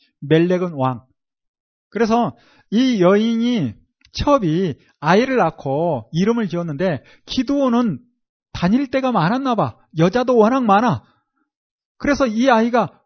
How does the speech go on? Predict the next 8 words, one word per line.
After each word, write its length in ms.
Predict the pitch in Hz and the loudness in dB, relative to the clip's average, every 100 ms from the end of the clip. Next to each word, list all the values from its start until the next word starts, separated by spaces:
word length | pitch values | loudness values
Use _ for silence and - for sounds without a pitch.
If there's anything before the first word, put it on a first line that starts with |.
| _ _ _ _ _ | _ _ _ _ _
아빠 460 | 180 220 - 302 | -2 -2 4 6
없이 280 | 302 311 320 | 6 2 -2
자랄 300 | - 226 254 | -2 0 -2
게 160 | 247 254 _ _ | -2 -8 _ _
뻔해. 360 | 339 330 233 - _ - _ _ _ _ _ | 4 4 4 0 _ -20 _ _ _ _ _
그래서 300 | - 302 285 | -4 -2 0
힘을 480 | 277 - 330 330 320 | -2 -2 -2 0 0
부여해주고자 1120 | 247 233 240 240 214 233 208 208 208 226 277 | 0 0 4 6 6 2 4 4 4 2 0